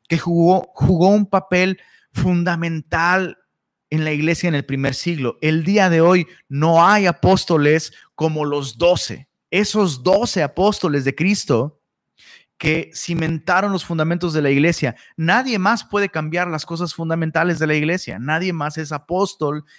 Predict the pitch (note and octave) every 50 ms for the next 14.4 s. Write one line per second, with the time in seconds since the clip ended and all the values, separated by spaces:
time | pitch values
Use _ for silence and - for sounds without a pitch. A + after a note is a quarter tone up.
0 | _ - C#3+ D#3+ D#3+ E3 E3 E3+ - - E3 - F3+ F3 E3 D3+ - G3 G#3+ A3+
1 | F#3+ A#2+ F#2 - _ _ _ _ _ _ _ _ _ - - - - - - _
2 | - F3 F#3 - - G#3 G#3+ G#3+ G#3+ - C3+ F2+ - - - - - - - C#3+
3 | E3 G3 A3+ A#3 A3+ A3 G#3 F#3 F3+ F3+ G3+ A#3 A#3+ G#3+ D3 C3 - - - -
4 | - - - C#3 F3 F#3 G3+ G3+ G3+ G3 G3 - - F3+ E3 F#3 G3+ G3+ E3+ D3+
5 | C#3+ C#3 D3+ E3 E3+ E3 D#3+ D#3 D#3 D#3 D3 D#3 D#3 D#3+ D#3+ D3+ - - F3 E3+
6 | F3+ F3 D#3+ D3 D3+ D3 D#3+ F3 F3 - - - - F3+ E3 E3 D#3 D#3 C#3+ B2+
7 | C3 C#3 E3 F#3+ - - - A#2 G#2 - _ _ _ _ _ - E3+ F3 F#3+ G3
8 | G3 F#3+ - - G#3+ A3 G#3+ - A#3 G#3 - - G3+ A3 G#3+ G#3 F#3+ F3 F#3 F3+
9 | - - F#3 D#3+ F#3 G3+ G#3+ G#3 G3+ F#3 F#3 F#3 F#3+ F#3+ - - - G#3 A#3 C4+
10 | B3+ F3 C3 _ _ _ _ _ - F#3 F#3 F#3 F#3+ G3 - - F3 F3 F#3 F#3
11 | F#3+ F#3+ F#3 E3+ - - E3+ E3+ F3+ F3+ - F#3 F#3 F3+ F3 E3+ D3+ - - A3+
12 | B3+ A#3 F#3+ C#3 A#2 - - - - - D#3+ G3 G3 A3 A#3 G#3+ G#3+ G3+ G3 G3+
13 | G#3 A3 A#3+ G#3+ - - G3+ F#3 F3+ F#3 G3 F#3+ - G3 F3+ F3+ F3+ - F3 E3
14 | F3 F3 F#3+ G#3+ A3 F#3 B2